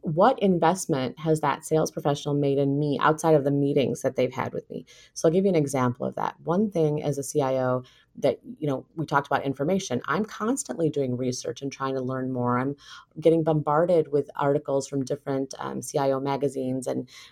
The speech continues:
boards, and it's just so much information. There's a lot of noise. So what does a partner do? A sales rep that is part of a, a partnership at that strategic level, he's out there reading the same things and going through and saying, "You know what?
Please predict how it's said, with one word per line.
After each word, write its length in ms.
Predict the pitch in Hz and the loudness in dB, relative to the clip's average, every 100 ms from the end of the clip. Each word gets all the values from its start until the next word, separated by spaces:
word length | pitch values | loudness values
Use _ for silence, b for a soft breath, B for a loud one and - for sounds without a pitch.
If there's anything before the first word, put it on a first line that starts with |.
| _ - | _ 8
boards, 400 | 156 151 139 - | 10 10 6 0
and 140 | 139 - | -4 -4
it's 160 | - | -12
just 220 | - 185 - | -10 -8 -2
so 120 | 180 | 0
much 180 | 170 170 | 0 0
information. 500 | 160 156 151 - 165 | 0 2 2 2 4
There's 200 | 151 147 | 4 4
a 40 | |
lot 200 | 143 135 | 0 2
of 80 | 139 | 0
noise. 420 | 135 131 - - B B | -2 -2 -4 -6 B B
So 140 | - 180 | -2 2
what 140 | 196 | 2
does 120 | 339 | 2
a 80 | 302 | 0
partner 380 | - 160 - 160 | 0 -2 2 0
do? 220 | 127 - - - | 0 -4 -4 -8
A 40 | |
sales 420 | - 175 214 233 - | -2 2 4 2 0
rep 240 | 156 143 - | 0 0 -2
that 140 | 147 | -4
is 140 | - 151 | 0 -2
part 260 | - 156 156 | 2 2 4
of 80 | |
a, 180 | 139 127 - - | 2 -2 -4 -20
a 60 | |
partnership 720 | - - 190 180 160 - 131 - B B B | -12 -4 -2 -2 -2 -2 -4 -6 B B B
at 100 | 156 | -2
that 160 | 156 - | -2 -2
strategic 480 | - 156 190 156 | -8 -4 -2 0
level, 340 | 151 175 185 139 | 2 4 4 2
he's 260 | 151 285 | 2 2
out 180 | 156 226 | 2 2
there 140 | 180 165 | 4 4
reading 260 | 165 165 | 4 4
the 80 | 156 | 2
same 240 | 160 151 | 2 0
things 380 | 143 190 143 127 | 0 -2 -2 -2
and 200 | - 151 | -2 -2
going 260 | 156 165 160 | 0 0 -2
through 180 | 175 175 | -2 0
and 160 | 151 | 0
saying, 200 | 151 147 | 0 0
"You 80 | 156 | 0
know 120 | 196 | 2
what? 260 | 180 160 | 2 0